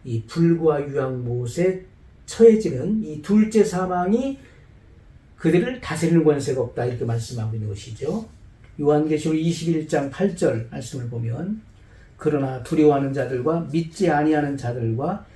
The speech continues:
흉악한 자들과 살인자들과 행음자들과 술객들과 우상 숭배자들과 모든 거짓말하는 자들은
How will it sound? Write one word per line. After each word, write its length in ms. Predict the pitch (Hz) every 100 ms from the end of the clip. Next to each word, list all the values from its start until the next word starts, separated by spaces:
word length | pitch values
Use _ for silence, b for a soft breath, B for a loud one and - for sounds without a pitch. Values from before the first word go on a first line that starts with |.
| B
흉악한 720 | - - 208 185 175 - 160 151
자들과 540 | 135 123 113 110 107
살인자들과 1080 | 110 - 170 160 151 139 131 127 131 170 190 B B B
행음자들과 1080 | - 214 190 175 156 135 120 110 113 147 175 B B
술객들과 1040 | - - 208 175 170 - 147 120 120 110 113
우상 460 | 156 160 151 151 151
숭배자들과 1040 | - 170 156 143 131 120 120 117 170 185 B B B
모든 440 | 135 135 139 127 117
거짓말하는 960 | - 139 147 156 151 151 151 190 220
자들은 560 | 214 135 131 120 110